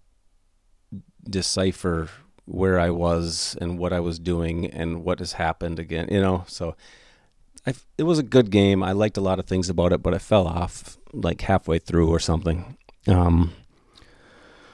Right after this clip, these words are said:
oh, what is another game that I tried that s-, I thought was gonna fit the bill?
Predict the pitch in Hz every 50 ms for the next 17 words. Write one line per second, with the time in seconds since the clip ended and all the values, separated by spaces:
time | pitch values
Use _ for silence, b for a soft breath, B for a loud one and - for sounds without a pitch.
0 | B B B B B B B B - - _ - 196 190 180 175 170 160 151 147
1 | 139 135 135 147 147 147 139 139 135 135 135 135 131 120 110 107 131 127 123 127
2 | 123 120 120 117 120 113 - - - 120 110 110 113 113 104 101 - - - -
3 | - - - - - - - - - - 110 107 - _ - 120 117 - - 107
4 | 98 117 104 104 - - - 101 _ - 92 82 98 98 98 98 98 98 98 95